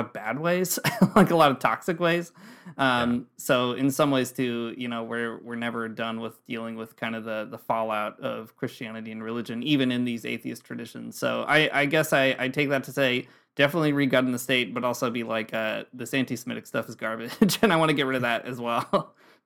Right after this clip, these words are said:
Speaker 2: Yeah, absolutely. Uh, it's a good, uh, a good point to bring up. It, it does, uh, I mean, you know,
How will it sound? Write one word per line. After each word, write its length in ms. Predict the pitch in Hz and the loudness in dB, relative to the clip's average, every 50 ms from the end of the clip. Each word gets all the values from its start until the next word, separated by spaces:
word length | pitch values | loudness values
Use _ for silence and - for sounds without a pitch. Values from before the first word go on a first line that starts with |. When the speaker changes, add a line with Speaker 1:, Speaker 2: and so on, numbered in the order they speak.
| _ _ | _ _
Speaker 2:
Yeah, 300 | - 87 82 80 80 78 - _ _ | -2 0 0 0 0 -4 -6 _ _
absolutely. 600 | - 80 - - - 82 67 73 78 78 78 78 - _ _ _ _ _ - | -10 -10 -10 -10 -10 -10 -10 -10 -10 -10 -10 -12 -14 _ _ _ _ _ -4
Uh, 220 | 87 80 78 76 71 - _ _ _ - | -2 -2 -2 -2 -6 -12 _ _ _ -12
it's 160 | 98 - - | -12 -8 -8
a 60 | 95 | -6
good, 440 | 82 82 80 80 80 78 80 82 - - _ _ _ | -4 -2 -2 -2 -2 -4 -6 -12 -18 -20 _ _ _
uh, 220 | 87 87 82 80 - | -4 -4 -2 -2 -4
a 80 | 85 85 | -6 -8
good 180 | 82 90 80 | -8 -10 -10
point 160 | - 85 80 | -12 -14 -14
to 80 | 78 80 | -14 -12
bring 180 | 80 80 80 80 | -12 -12 -10 -8
up. 220 | 78 78 76 _ - - | -10 -10 -12 _ -12 -10
It, 200 | 85 82 - - _ _ _ _ _ | -8 -8 -10 -10 _ _ _ _ _
it 180 | 92 87 - | -14 -14 -8
does, 380 | - 82 82 82 82 80 - - | -4 -4 -2 -2 -4 -6 -8 -6
uh, 340 | 85 80 78 73 73 73 76 - _ _ _ _ _ _ _ _ _ _ | -6 -4 -4 -4 -8 -10 -12 -18 _ _ _ _ _ _ _ _ _ _
I 60 | - 104 | -2 2
mean, 320 | 107 113 113 110 104 - - - _ _ | 4 4 4 4 2 -2 -8 -16 _ _
you 100 | - 117 | -8 -2
know, 160 | 101 95 98 | 0 0 0